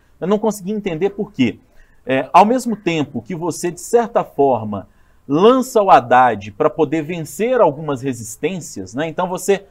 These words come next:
é como se jogasse o nome dele num balão de ensaio, porque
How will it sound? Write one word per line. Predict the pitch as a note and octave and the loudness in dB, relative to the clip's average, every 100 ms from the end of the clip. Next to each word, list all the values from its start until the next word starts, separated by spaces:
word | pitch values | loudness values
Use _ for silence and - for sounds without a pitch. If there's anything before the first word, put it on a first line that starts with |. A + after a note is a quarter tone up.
| _ _ | _ _
é | D#3+ | 2
como | A#3+ | 4
se | A#3 G#3+ | 4 2
jogasse | G#3 A3 A3 | 4 4 2
o | A3 | 0
nome | G#3 F3+ | -2 -2
dele | F3+ F3 | -4 -6
num | F3 | 2
balão | D#3 D3+ D#3 | 4 4 0
de | C#3 | -6
ensaio, | D3 B2+ - D3+ F3+ G#3+ - _ _ _ | -10 -4 4 6 6 2 -10 _ _ _
porque | F3 E3 A3+ A3 - | -6 -2 4 4 4